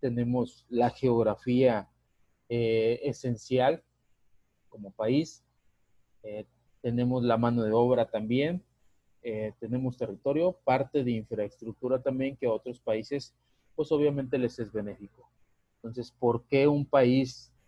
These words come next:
eh, viene a invertir a otro? Lo hemos comentado. Eh, antes que nada porque le va a ser redituable, va a sacar un, un beneficio de eso. Obviamente tenemos mano de obra barata,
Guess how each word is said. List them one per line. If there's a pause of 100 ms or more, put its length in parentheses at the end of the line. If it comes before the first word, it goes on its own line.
(160)
eh,
viene
a
invertir
a
otro? (160)
Lo
hemos
comentado. (640)
Eh,
antes
que
nada
porque
le
va
a
ser
redituable, (440)
va
a (280)
sacar (200)
un, (320)
un
beneficio
de
eso. (920)
Obviamente (960)
tenemos
mano
de
obra
barata,